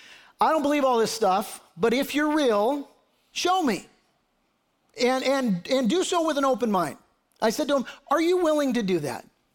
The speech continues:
Can, can, can you give a couple of weeks and just humor me,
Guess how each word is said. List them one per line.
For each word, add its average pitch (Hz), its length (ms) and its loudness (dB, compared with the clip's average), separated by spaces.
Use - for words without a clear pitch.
Can, 302 200 0
can, 294 280 -2
can 262 260 -2
you 262 80 0
give 269 640 -2
a 233 80 0
couple 269 320 0
of 226 60 2
weeks 180 340 0
and 202 120 -4
just 233 200 -6
humor 214 320 0
me, 165 320 -4